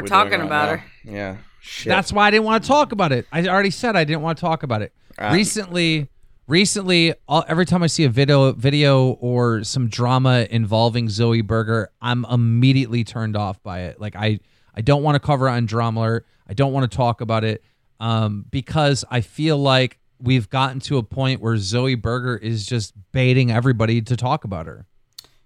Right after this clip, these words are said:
Speaker 2: Yeah,
Speaker 1: Well,
Speaker 2: I
Speaker 1: may-,
Speaker 2: think
Speaker 1: maybe, maybe it needs to be spoken about so that people stop reacting to her, to her bullshit, 'cause it's,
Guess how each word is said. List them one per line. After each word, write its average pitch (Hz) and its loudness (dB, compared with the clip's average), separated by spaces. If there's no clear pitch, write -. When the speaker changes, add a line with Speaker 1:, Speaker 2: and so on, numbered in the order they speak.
Speaker 2:
Yeah, 175 2
Speaker 1:
Well, 196 4
Speaker 2:
I - 2
Speaker 1:
may-, 131 0
Speaker 2:
think 311 -4
Speaker 1:
maybe, 127 -2
maybe 113 -2
it 90 -8
needs 107 -10
to 95 -16
be 95 -10
spoken 104 -4
about 92 -12
so 92 -14
that 95 -10
people 98 -10
stop - -10
reacting 92 -10
to 92 -12
her, - -12
to 90 -10
her 87 -6
bullshit, 101 -10
'cause 92 -14
it's, - -14